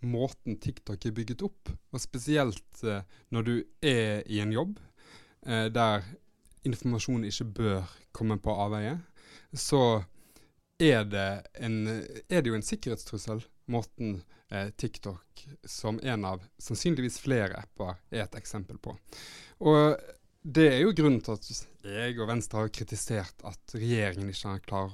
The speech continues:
og tydelig holdning til dette her. Og jeg tror jo det, det er liksom symptom på at man ofte tar litt lett på den type datasikkerhetstrussel og personvernstrussel, da.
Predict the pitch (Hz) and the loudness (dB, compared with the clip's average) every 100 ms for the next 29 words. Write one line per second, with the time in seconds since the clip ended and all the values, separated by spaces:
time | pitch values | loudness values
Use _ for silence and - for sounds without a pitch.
0 | - - 101 98 101 95 90 - - - | -10 -10 -8 -8 -6 -8 -8 -14 -20 -4
1 | 113 107 107 107 104 104 104 - 117 139 | 0 0 0 -2 -4 -6 -6 -8 -8 -8
2 | - 170 214 - - 131 160 160 - 208 | -6 -8 -8 -12 -16 -2 0 2 4 6
3 | 143 139 - - - 160 170 160 175 - | 6 2 -6 -12 -4 0 2 2 0 0
4 | 151 - - 151 120 104 107 101 117 - | -2 -2 -2 0 0 -2 -6 -6 -6 -8
5 | - 131 - 135 120 - 139 - - - | -10 -14 -6 -4 -4 -6 -8 -8 -12 -14
6 | - 139 131 123 - 120 127 123 101 - | -4 -2 0 0 -2 -4 -2 -2 -2 -6
7 | - - - - 127 117 - 107 98 101 | -20 -20 -20 -4 2 2 2 -2 0 0
8 | 104 - 120 - 104 - - 110 113 107 | -2 -4 -4 -4 -6 -6 -8 -6 -6 -6
9 | 107 - 117 101 95 92 - 110 - - | -4 -2 -2 -2 -6 -10 -10 -10 -8 -8
10 | 196 | -8